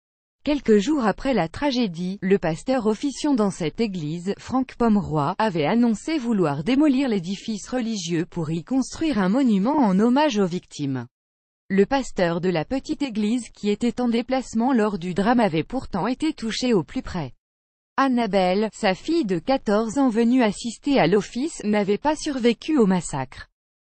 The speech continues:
Réunis dimanche douze novembre sur un terrain de baseball avoisinant la First Baptist Church,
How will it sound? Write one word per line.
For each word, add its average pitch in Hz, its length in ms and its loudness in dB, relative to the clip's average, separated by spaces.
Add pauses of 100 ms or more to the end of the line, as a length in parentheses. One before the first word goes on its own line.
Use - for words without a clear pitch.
(200)
Réunis 208 500 4
dimanche 262 480 2
douze 294 240 2
novembre 196 580 4
sur 202 240 -2
un 214 120 0
terrain 262 340 -4
de 202 140 2
baseball 240 520 0
avoisinant 226 640 4
la 160 160 -2
First - 460 -4
Baptist 214 640 -2
Church, 165 480 -4